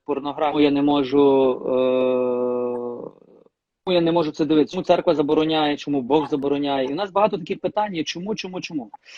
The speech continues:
Бо перше треба зрозуміти корінь, слово, е, так, е, самий корінь є в тому, щоб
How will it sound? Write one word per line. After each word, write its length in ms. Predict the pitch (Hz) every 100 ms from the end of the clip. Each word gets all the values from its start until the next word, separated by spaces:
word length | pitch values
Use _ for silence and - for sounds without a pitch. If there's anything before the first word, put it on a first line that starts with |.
| - -
Бо 80 | 139
перше 260 | 226 220
треба 180 | 226 226
зрозуміти 480 | 196 196 220 214 202
корінь, 420 | - 226 185 151
слово, 420 | - 196 202 175 - _ - -
е, 220 | 160 151 -
так, 220 | 196 208 _ _ _ _ -
е, 840 | 151 147 147 151 147 147 147 - _ _ _ _ _ _ _ _ _ _ _ _
самий 400 | - 190 226 247
корінь 720 | - 247 214 160 175 220 226 _ _ _ _ _ _ _ _ _ _ _ _
є 340 | - 143 185 220
в 100 | -
тому, 440 | 247 254 240 220
щоб 880 | - - - 202 214 220 220 214 175